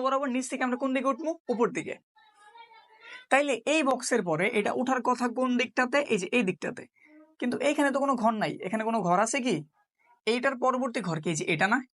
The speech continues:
কিন্তু এটা তো আর এইখানে নাই। তাইলে এই পুরো জিনিসটার টাইনা উপরে তোলো। মনে করো এই পুরো জিনিসটার তুমি টাইনা কি করতাছো? উপরে তুলতাছো। তাইলে এই ঘরটা কিন্তু এখানে এসে পড়বো। এই যে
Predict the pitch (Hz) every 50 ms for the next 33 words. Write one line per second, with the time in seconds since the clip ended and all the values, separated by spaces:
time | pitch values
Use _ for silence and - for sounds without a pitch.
0 | _ _ _ _ _ _ - 208 185 185 190 185 185 233 208 - - 269 254 254
1 | 226 208 185 175 156 160 - - _ _ - - _ _ - 170 175 175 180 185
2 | 180 _ _ - 262 269 285 302 311 247 294 277 277 262 - 277 262 247 - 240
3 | 247 262 294 285 - 220 - 247 247 240 - 165 147 - - - _ - 196 202
4 | 220 220 233 220 226 226 226 - 226 240 240 247 247 247 240 - 240 214 214 240
5 | 233 226 233 233 240 247 247 247 240 247 262 240 - 262 247 - - - 247 208
6 | 240 240 226 - 208 160 - - - - - - _ _ _ _ - _ _ _
7 | - 185 185 202 - - - - 285 311 330 277 240 240 247 240 - 269 254 262
8 | 247 269 269 247 247 220 196 165 151 151 156 175 - - - - - - _ _
9 | _ _ - 180 165 156